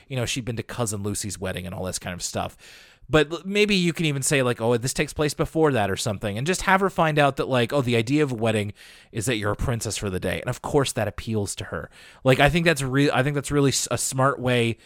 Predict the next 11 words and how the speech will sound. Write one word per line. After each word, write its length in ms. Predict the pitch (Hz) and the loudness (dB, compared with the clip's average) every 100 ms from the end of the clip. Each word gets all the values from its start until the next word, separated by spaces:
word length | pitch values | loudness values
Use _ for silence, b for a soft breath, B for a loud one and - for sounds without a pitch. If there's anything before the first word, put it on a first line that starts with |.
| b b b - | b b b -4
for 200 | 123 113 | 0 2
her 140 | 127 | 0
character 720 | - 135 135 - 127 110 110 | 2 4 4 4 2 4 2
to 240 | - - 107 | -2 -4 -4
respond 420 | 110 117 143 160 | -4 -2 0 0
to 80 | 98 | -2
that 280 | 90 92 B B B - | 0 -2 B B B -4
and 100 | 127 | 0
then 120 | 127 | 0
have 280 | 113 117 107 | 0 0 0
it 120 | 117 | 0